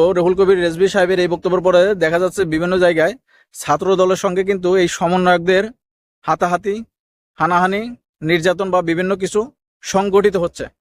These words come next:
ছাত্ররা সমন্বয়কদের পিছন থেকে চলে যাচ্ছে, শিবির আলাদা হয়ে যাচ্ছে, ছাত্রদল আলাদা হয়ে যাচ্ছে, ছাত্রদল আলাদা হয়ে যাচ্ছে।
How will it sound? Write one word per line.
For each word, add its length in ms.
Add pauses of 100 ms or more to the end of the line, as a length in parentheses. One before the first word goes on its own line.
(1160)
ছাত্ররা 540 (500)
সমন্বয়কদের 640
পিছন 240
থেকে 160
চলে 220
যাচ্ছে, 260 (160)
শিবির 440
আলাদা 260
হয়ে 200
যাচ্ছে, 220 (220)
ছাত্রদল 560
আলাদা 300
হয়ে 220
যাচ্ছে, 200 (280)
ছাত্রদল 480
আলাদা 240
হয়ে 200
যাচ্ছে। 200